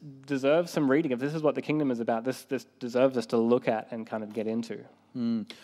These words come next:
Speaker 2: Something I was, we were chatting about this afternoon, um, and I was chatting with Sam about, uh, just the other day, is that if you, if we go back to, our,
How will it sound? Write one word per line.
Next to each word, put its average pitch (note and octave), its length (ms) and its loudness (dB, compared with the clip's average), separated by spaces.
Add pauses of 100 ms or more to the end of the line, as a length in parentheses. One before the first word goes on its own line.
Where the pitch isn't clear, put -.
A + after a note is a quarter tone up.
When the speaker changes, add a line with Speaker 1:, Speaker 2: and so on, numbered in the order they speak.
(140)
Speaker 2:
Something G3+ 600 2
I C#3+ 220 4
was, B2+ 260 2
we C#3 140 2
were C3+ 100 4
chatting B2+ 240 2
about A#2 140 2
this - 160 -6
afternoon, G#2+ 640 -2
um, G2+ 300 -4
and G#2+ 120 -4
I G#2 60 0
was G2+ 120 -4
chatting G2+ 220 -2
with G2 120 -6
Sam G2+ 280 -4
about, F#2+ 360 -4
uh, F2+ 160 -6
just - 220 -14
the G#2 80 -2
other F2+ 180 -2
day, F#2 340 -6 (460)
is A2+ 480 0 (400)
that C3+ 200 2
if C3+ 200 -6
you, C#3+ 140 -8
if C#3 160 -2
we D3 100 4
go E3+ 160 6
back F3+ 220 4
to, B2+ 240 2
our, A#2+ 140 0